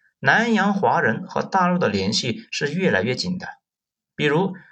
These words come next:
福建人在新加坡和菲律宾都是占据富豪榜一大半的角色，而每一个福建人衣锦还乡之后，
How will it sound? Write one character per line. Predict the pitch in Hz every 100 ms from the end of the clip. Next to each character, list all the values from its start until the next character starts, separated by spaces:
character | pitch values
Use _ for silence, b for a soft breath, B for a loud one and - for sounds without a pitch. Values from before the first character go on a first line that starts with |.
| B
福 | - 135 214
建 | 226 123
人 | 107 -
在 | 131
新 | - 143
加 | 147
坡 | 139 147 -
和 | -
菲 | 110 139
律 | 127
宾 | 131 - - _ -
都 | 127
是 | 131
占 | 113 156
据 | 135 107
富 | - 170
豪 | 127 131
榜 | 101 -
一 | 113
大 | 165
半 | 160 220
的 | 104
角 | - -
色， | - - _ _ _ _ _ _ _ -
而 | 220
每 | 220 165 156
一 |
个 | 196 190
福 | -
建 | 160 147
人 | 113 -
衣 | 185 214
锦 | 214 113
还 | - 98
乡 | 135 131
之 | 127
后， | 123 -